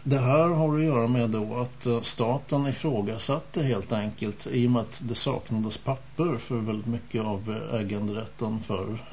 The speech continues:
de här så kallade stamhemmarna som, eh, folk ägde, eh, till vissa delar kollektivt också. Eh, så, eh, så menade man på att det som det inte fanns papper,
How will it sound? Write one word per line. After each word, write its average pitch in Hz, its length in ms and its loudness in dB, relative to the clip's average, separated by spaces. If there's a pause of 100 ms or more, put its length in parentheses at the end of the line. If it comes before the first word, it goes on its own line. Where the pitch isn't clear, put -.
de 107 220 -2
här 107 160 -4
så 101 160 -8
kallade 101 440 -2
stamhemmarna 113 920 0
som, 104 300 -2
eh, 113 260 -6 (200)
folk 101 340 -6
ägde, 104 400 -4 (480)
eh, 104 260 -2
till 104 200 -4
vissa 104 280 -4
delar 98 340 -4
kollektivt 117 680 -4
också. 107 300 -8 (1080)
Eh, 110 480 2 (680)
så, - 200 -6
eh, 123 440 -4
så 120 480 0 (600)
menade 110 320 2
man 113 160 0
på 131 240 -4
att 113 80 -4
det 101 120 -4
som 107 180 0
det 117 80 0
inte 101 200 -4
fanns 107 400 -2
papper, 120 480 -4